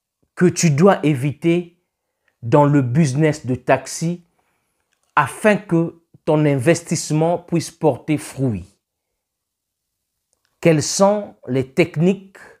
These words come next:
les voies et moyens de prévention d'un échec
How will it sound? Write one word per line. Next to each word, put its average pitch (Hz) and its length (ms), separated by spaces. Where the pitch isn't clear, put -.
les 131 200
voies 143 380
et 170 60
moyens 151 560
de 127 160
prévention 165 1120
d'un 139 320
échec - 580